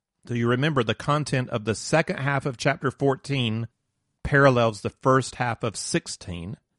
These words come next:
And the key idea in both is that though Jesus is going away, he's sending a parakletos, a helper, to be with the disciples, who is the Holy Spirit. Both sections connect the going of Jesus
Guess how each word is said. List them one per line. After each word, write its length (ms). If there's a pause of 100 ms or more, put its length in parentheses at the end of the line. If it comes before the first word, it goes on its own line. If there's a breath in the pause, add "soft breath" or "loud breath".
(440)
And 80
the 60
key 240
idea 320
in 80
both 320
is 140
that 280
though 200
Jesus 460
is 120
going 260
away, 400 (240)
he's 240
sending 600
a 140
parakletos, 1200 (420)
a 80
helper, 680 (340)
to 120
be 160
with 340
the 80
disciples, 600
who 200 (360)
is 300
the 100
Holy 240
Spirit. 580 (960)
Both 340
sections 540
connect 400
the 100
going 540
of 100
Jesus 640